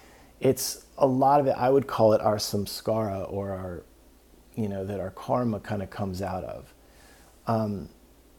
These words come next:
I know these things are really hard to put our finger on when we're tr-, going from Sanskrit into English, especially the way we talk now, but, you know, I, I feel that the subconscious is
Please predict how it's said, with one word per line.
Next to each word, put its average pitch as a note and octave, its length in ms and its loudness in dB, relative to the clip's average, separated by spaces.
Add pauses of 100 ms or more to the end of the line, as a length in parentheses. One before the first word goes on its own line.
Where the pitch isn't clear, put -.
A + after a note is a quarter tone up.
(300)
I B2+ 60 2
know B2+ 160 2
these A2+ 220 -2
things G2+ 240 2
are G2+ 80 2
really G#2 260 2
hard G2+ 440 -2
to F#2 540 -4 (920)
put A#2+ 100 -4
our A2 80 2
finger G#2+ 460 -2
on G2 200 -6
when G#2+ 140 -4
we're G2 80 -2
tr-, - 240 -10
going G#2+ 200 0
from G2 200 -6
Sanskrit G#2+ 560 -4
into F#2+ 240 -6
English, G#2 420 -2
especially G2+ 520 -2
the F#2+ 80 -4
way G2 160 0
we F#2+ 80 -2
talk F#2 280 -6
now, A2+ 300 -2
but, G#2 340 -4 (1400)
you F3 80 6
know, C#3+ 240 6
I, C#3+ 440 2
I - 60 6
feel B2+ 360 2
that G#2+ 140 -6
the A2+ 80 0
subconscious G#2 840 0
is G2+ 440 -4